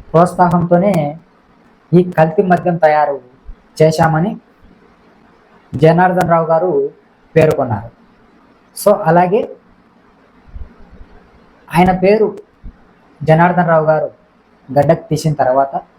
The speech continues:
జోగి రమేష్ గారిపై ఎక్సైజ్ శాఖ అధికారులు కూడా ఆయనపై విచారణ మొదలుపెట్టారు జోగి రమేష్ గారిపై.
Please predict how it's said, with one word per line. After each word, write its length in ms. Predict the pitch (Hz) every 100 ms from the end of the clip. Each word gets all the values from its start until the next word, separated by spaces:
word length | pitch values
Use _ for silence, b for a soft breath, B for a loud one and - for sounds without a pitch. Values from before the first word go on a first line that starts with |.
| _ _ _ _ _ _ _ -
జోగి 340 | 160 202 214
రమేష్ 320 | 196 185 185
గారిపై 680 | 170 165 165 175 147 131 135 - _ _ _ _ _ _ _ _ _ 165
ఎక్సైజ్ 400 | 156 190 190 185
శాఖ 220 | 180 180
అధికారులు 580 | 131 135 143 160 160 160
కూడా 380 | 156 - 190 - _ _ _ _ _ _ _ _ _ _ _ _ _ _ _ _ _ _ _ _ _ 156
ఆయనపై 340 | 175 175 185
విచారణ 420 | 160 - 185 180
మొదలుపెట్టారు 760 | 156 156 151 131 117 127 - _ _ _ _ _ 135
జోగి 240 | 165 175
రమేష్ 340 | 165 147 147 131
గారిపై. 320 | 123 -